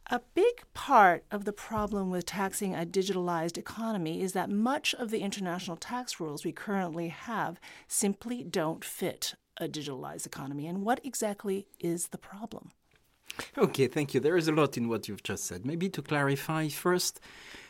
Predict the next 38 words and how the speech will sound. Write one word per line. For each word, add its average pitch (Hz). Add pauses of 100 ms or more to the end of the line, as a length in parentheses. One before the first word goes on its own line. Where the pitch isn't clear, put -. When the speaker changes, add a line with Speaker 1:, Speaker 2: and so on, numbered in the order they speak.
(260)
Speaker 2:
the 151
G 175
twenty, 190 (380)
uh, 143 (340)
in 135
the 123
wake 160
of 139
the 143
financial 127
crisis, 135
decided 131
to 107
address 110
what -
we 117
call 110
the 104
tax -
haven 101
issue, 127
or 104 (240)
how 139
we 139
can 107
ensure 123
that 113
multinational 107
companies 123
pay 123
the 104
taxes 110
where 104 (380)
the 123
tax -
is 104
due, 107
meaning 117